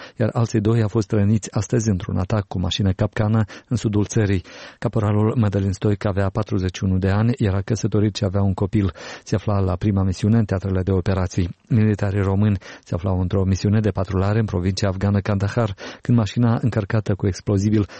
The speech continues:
a intrat în convoiul lor de patru autovehicule. Responsabilitatea pentru atac a fost revendicată de talibani. În acest an, România contribuie cu peste șase sute de militari la misiunea nato din Afganistan.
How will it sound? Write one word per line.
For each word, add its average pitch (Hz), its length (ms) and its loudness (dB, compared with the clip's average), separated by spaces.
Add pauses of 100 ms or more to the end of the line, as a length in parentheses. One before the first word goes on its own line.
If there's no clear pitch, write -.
a 127 140 -2
intrat 110 300 0
în 92 100 0
convoiul 92 560 0
lor 95 260 0
de 95 300 0
patru 98 360 -2
autovehicule. 98 840 0 (460)
Responsabilitatea 117 800 0
pentru 104 240 0
atac 98 300 -2
a 92 60 -2
fost 98 220 -6
revendicată 92 680 0
de 87 140 -2
talibani. 90 520 -2 (300)
În 123 100 2
acest 107 380 -2
an, 123 320 0
România 107 420 2
contribuie 110 480 0
cu 107 140 -2
peste 107 280 0
șase 110 400 -2
sute 104 280 -2
de 87 140 -4
militari 95 420 0 (300)
la 110 260 2
misiunea 101 400 2
nato 92 280 0
din 87 200 -2
Afganistan. 87 680 -2